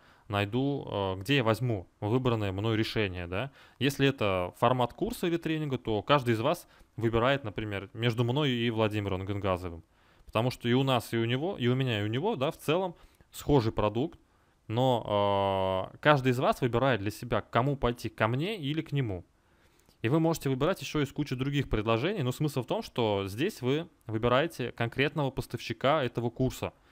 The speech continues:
то есть у кого вы хотите купить этот курс. И на пятом этапе вы переходите и отдаёте кому-то из нас деньги.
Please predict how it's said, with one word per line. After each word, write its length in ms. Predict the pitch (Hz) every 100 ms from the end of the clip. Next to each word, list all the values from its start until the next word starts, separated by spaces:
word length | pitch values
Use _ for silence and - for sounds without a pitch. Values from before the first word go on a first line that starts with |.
| -
то 60 | -
есть 100 | -
у 40 |
кого 260 | - 139 139
вы 80 | 113
хотите 340 | 110 117 -
купить 300 | - 107 117
этот 220 | 101 98
курс. 320 | - 104 - - _ - - - _ -
И 60 |
на 120 | 139
пятом 340 | 147 147 123 120
этапе 260 | 208 240
вы 120 | 131 156
переходите 600 | 131 123 147 165 - 113
и 40 |
отдаёте 400 | 101 107 139 135
кому-то 360 | - 104 131 110
из 100 | 95
нас 200 | 101 92
деньги. 300 | 92 87